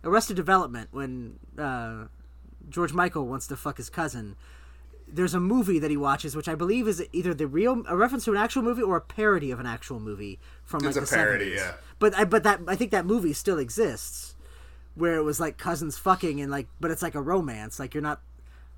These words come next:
Speaker 1: I, either you're not supposed to think that it's gross, or by the end you're supposed to think that their love conquers all or whatever.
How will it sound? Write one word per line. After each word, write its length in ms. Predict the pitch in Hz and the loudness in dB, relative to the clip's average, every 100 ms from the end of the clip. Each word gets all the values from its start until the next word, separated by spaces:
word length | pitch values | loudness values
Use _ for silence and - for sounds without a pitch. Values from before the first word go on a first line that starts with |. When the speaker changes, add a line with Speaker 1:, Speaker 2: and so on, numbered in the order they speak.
| - - - | -18 -12 -4
Speaker 1:
I, 80 | 185 | 2
either 220 | 220 208 | 4 6
you're 140 | 196 | 6
not 140 | 214 240 | 4 4
supposed 240 | 226 214 | 2 2
to 60 | 165 | 4
think 200 | 214 220 | 2 2
that 80 | 226 | -2
it's 120 | - | 2
gross, 360 | 196 214 226 | 4 6 6
or 80 | 185 | 2
by 180 | 156 175 | 2 2
the 160 | 175 175 | 2 2
end 220 | 190 175 | 0 0
you're 80 | 165 | -2
supposed 360 | 151 165 160 | -4 -6 -6
to 60 | 143 | -6
think 220 | - 143 | -8 -6
that 180 | 143 127 - - - | -6 -8 -12 -20 -4
their 160 | 151 139 | -2 0
love 280 | 143 135 - | -2 -4 -2
conquers 420 | 160 147 139 120 | -2 0 -2 -4
all 260 | 143 131 | -2 -2
or 60 | 120 | -4
whatever. 400 | 110 107 101 | -6 -8 -10